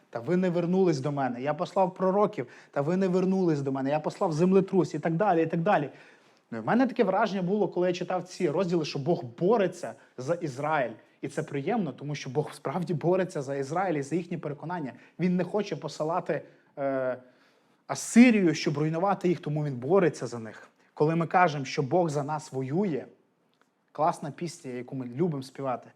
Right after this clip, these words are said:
коли ми кажемо, що Бог за нас воює, то дуже часто це якраз означає боротьбу за наші переконання, які ми не хочемо змінювати під світлом, яке їх виявило.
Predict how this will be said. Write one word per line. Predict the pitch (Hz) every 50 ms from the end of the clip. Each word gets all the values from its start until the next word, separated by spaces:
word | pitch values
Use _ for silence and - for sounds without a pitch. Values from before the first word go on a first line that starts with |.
| _ - - - _ _ _
коли | - 135 156 185
ми | 196 190
кажемо, | 185 - 190 180 156 156 151 139
що | - - 139
Бог | 120 131 180 190 175
за | 151 139 139
нас | 147 156 151 - -
воює, | 139 120 120 143 170 170 139 120 117 - - - - - - _
то | - 143
дуже | 143 156 190 180 180 165
часто | - - - 185 180 190 175 - - - - 120 - - _ _ _ _ _ _ _ _
це | _ - 160 156
якраз | 151 - 175 165 160 - -
означає | 156 143 135 160 151 - 196 180 170 160
боротьбу | 147 131 147 151 151 156 127 131 123 131 165 175 165
за | 143 151
наші | 143 143 151 156 147 - 165 135
переконання, | - - 170 147 139 135 - - 135 135 147 160 165 151 135 123 110
які | 110 120 113 - - 175
ми | 165 165 165
не | 175 180
хочемо | 170 - - 196 196 190 196 - 185 170
змінювати | 143 131 127 143 165 180 175 165 156 147 139 - 135
під | 127 - 147 135 -
світлом, | - - 156 180 185 - - 156 143 139
яке | 135 131 - 147
їх | 139 127 131 -
виявило. | 139 147 147 143 127 110 110 101 101